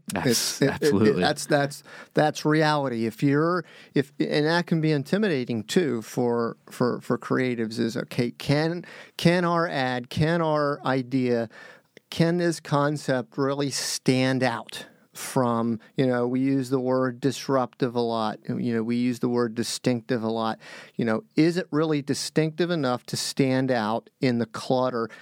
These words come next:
Speaker 2: of how people get bombarded on a daily basis? And to me, that's a great, <laughs> that's a great measurement. And, you know, it can be, can be a little bit scary, but, you know, if you, you know, if you have a situation like that where consumers are saying, "Yeah, you know, I remember something about this, but I can't remember who it is." Well,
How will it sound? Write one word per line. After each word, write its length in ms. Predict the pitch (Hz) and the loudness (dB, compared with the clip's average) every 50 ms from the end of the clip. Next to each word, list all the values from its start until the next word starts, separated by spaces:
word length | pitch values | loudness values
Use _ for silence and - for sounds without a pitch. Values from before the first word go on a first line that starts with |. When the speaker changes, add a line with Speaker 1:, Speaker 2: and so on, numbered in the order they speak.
| - - - _ - | -20 -20 -14 _ -2
Speaker 2:
of 140 | 123 110 | -2 -2
how 180 | - 123 120 117 | 0 0 -2 -2
people 360 | 110 - - 123 113 - 120 | -2 -2 -4 -2 -2 -2 -2
get 260 | 107 - 117 110 - | 0 0 0 0 0
bombarded 720 | - 123 113 107 107 104 107 107 107 107 117 120 117 110 | 0 0 0 0 0 0 0 2 2 2 0 -2 -2 -4
on 140 | 104 110 107 | -4 -2 -4
a 60 | 107 | -4
daily 360 | 101 107 120 113 107 107 110 107 | 0 0 0 0 0 0 -2 0
basis? 480 | 107 120 120 131 127 - 117 107 - | 2 2 2 0 -2 -4 -6 -4 -2
And 120 | 110 104 101 | -2 -2 0
to 100 | - 117 | 0 0
me, 180 | 117 127 147 143 | 0 2 2 2
that's 240 | 117 120 131 - | 0 0 -2 0
a 120 | - 113 104 - _ _ _ | -2 -4 -4 -6 _ _ _
great, 500 | - 110 98 101 117 123 127 - - - - | -4 -2 0 2 2 2 2 -2 -6 -10 -2
<laughs> 60 | - | 0
that's 200 | 220 180 - - | 0 2 2 0
a 60 | - | -2
great 440 | - - - 147 139 143 147 151 - | -2 0 -2 0 0 0 0 -2 -2
measurement. 600 | 139 139 139 143 135 139 135 123 120 117 - - - | -2 0 0 0 0 -2 -2 -2 -2 -2 -4 -4 -2
And, 380 | 131 123 120 120 117 120 120 - - - - - - - - _ | -2 0 0 0 -2 -2 -4 -8 -12 -16 -16 -18 -18 -20 -4 _
you 120 | 131 131 | 0 0
know, 180 | 120 123 120 120 | 2 0 0 -2
it 160 | 117 - - | -4 -6 -2
can 220 | - 131 135 135 | -2 0 0 0
be, 180 | 135 139 143 - | 0 -2 -2 -2
can 300 | - - - 151 156 151 | 0 0 2 2 2 0
be 100 | 160 160 | 0 0
a 60 | 156 | 0
little 180 | 151 156 151 151 | 0 0 0 0
bit 180 | 160 156 151 | -2 -2 -4
scary, 460 | - - - - 147 165 175 156 123 | -6 -4 0 0 2 2 2 0 -2
but, 260 | 110 117 120 113 110 - | 0 0 -2 -2 -2 -2
you 100 | - 127 | -2 -2
know, 120 | 117 117 117 | 0 0 -2
if 180 | 113 - - | -2 -2 -2
you, 320 | - 135 135 143 147 143 139 - - - - - - | 0 2 2 2 2 0 -2 -6 -12 -18 -20 -14 -6
you 100 | - 135 | -2 0
know, 140 | 123 120 120 120 | 0 0 0 0
if 200 | 139 131 - - | -2 -2 0 -2
you 80 | 131 | -2
have 240 | 107 107 139 156 151 | 0 2 2 2 2
a 40 | 147 | 0
situation 720 | 139 - - 208 185 - - 180 180 190 214 208 - 202 185 | -2 0 0 0 0 2 2 2 2 2 2 0 -2 -2 0
like 180 | 165 147 143 | 0 -2 0
that 240 | 147 151 139 139 139 | 0 0 0 0 0
where 100 | 143 139 | -2 -4
consumers 640 | 131 - 143 131 - - - 160 156 156 156 160 139 | -4 -2 -4 -4 -2 0 0 2 2 2 0 0 0
are 60 | 139 131 | -2 -4
saying, 320 | - - 147 135 135 139 | -2 0 0 0 0 0
"Yeah, 220 | 151 175 175 175 | -2 -2 0 0
you 160 | 170 170 170 165 | 0 -2 -2 -2
know, 80 | 160 | -2
I 100 | 156 156 | 0 0
remember 500 | 160 165 165 165 165 170 170 165 165 165 | 0 0 0 0 0 0 0 0 0 -2
something 520 | 151 - - - - - 160 147 - 143 151 | -2 -4 -6 -4 -2 0 0 0 0 -2 -2
about 380 | 143 143 143 143 143 - - | 0 0 0 -2 -2 -4 -2
this, 220 | 143 143 143 147 - | -2 -2 -2 -2 -2
but 140 | - - | -2 -2
I 80 | 135 135 | -2 -2
can't 460 | 135 - - - 151 143 143 147 151 | -4 -8 -4 -2 0 0 0 0 -2
remember 500 | 147 143 143 143 147 147 143 139 135 139 | -2 -2 -2 0 -2 -2 0 0 -2 -2
who 220 | 123 113 147 143 139 | 0 0 0 0 0
it 100 | 135 139 | 0 0
is." 300 | 143 139 127 120 - - | 0 -2 -2 -4 -4 -2
Well, 280 | 120 120 117 117 117 | -2 0 0 -2 -4